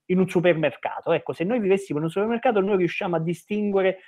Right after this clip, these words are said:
la voce del pizzicagnolo che urla, la musica che c'è in sottofondo, le cassiere che parlano, i rumori di sottofondo, la radio, ecco. Per loro invece è come se tutto avesse lo stesso volume nello stesso momento, per cui è molto complicato riuscire a districarsi in questo,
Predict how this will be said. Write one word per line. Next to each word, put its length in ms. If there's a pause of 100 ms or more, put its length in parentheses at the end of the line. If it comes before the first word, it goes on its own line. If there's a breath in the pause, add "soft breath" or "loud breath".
la 120
voce 260
del 160
pizzicagnolo 680
che 80
urla, 380
la 100
musica 460
che 100
c'è 160
in 100
sottofondo, 680
le 140
cassiere 480
che 180
parlano, 440
i 40
rumori 400
di 100
sottofondo, 680
la 160
radio, 400
ecco. 340 (380 soft breath)
Per 160
loro 280
invece 340
è 60
come 180
se 220
tutto 320
avesse 360
lo 140
stesso 560
volume 680
nello 240
stesso 420
momento, 540 (400 loud breath)
per 140
cui 180
è 40
molto 440
complicato 680
riuscire 380
a 20
districarsi 840
in 80
questo, 400